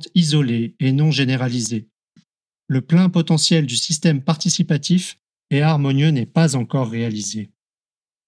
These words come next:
L'harmonie imposée. L'économie semble harmonieuse, mais cela est dû à la dominance plutôt qu'à une véritable participation synergique.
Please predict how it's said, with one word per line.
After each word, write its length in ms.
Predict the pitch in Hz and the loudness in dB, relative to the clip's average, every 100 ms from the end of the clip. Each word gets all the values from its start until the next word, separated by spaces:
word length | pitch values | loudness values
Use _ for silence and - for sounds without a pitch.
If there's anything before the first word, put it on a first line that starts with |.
| _ _ _ _ _ _ _ _ | _ _ _ _ _ _ _ _
L'harmonie 640 | 143 139 151 160 165 180 - | -4 0 2 4 2 0 0
imposée. 640 | 160 156 147 110 110 110 _ _ _ _ _ - | 0 2 -2 -2 -4 -6 _ _ _ _ _ -6
L'économie 580 | 135 147 170 170 175 196 | -4 0 2 4 2 2
semble 340 | - 156 156 151 | 0 0 0 -2
harmonieuse, 800 | 151 151 139 120 120 113 104 - _ _ _ | 0 2 0 -2 -2 -4 -8 -14 _ _ _
mais 100 | 143 | -4
cela 320 | 135 180 208 185 | 0 2 2 2
est 60 | |
dû 180 | 131 185 | 2 0
à 40 | |
la 160 | 143 123 | 0 -2
dominance 800 | 120 170 170 165 165 196 - - - | 2 2 4 2 2 0 -2 -10 -2
plutôt 320 | 175 - 185 | 0 2 0
qu'à 160 | 165 123 | 0 -2
une 120 | 120 | 0
véritable 600 | 147 151 151 160 127 117 | 0 0 0 0 -2 -6
participation 800 | 151 - 147 147 143 123 - 151 | -6 -4 -4 -2 -2 -2 0 0
synergique. 800 | - 123 127 113 107 104 _ | -2 -4 -4 -4 -8 -10 _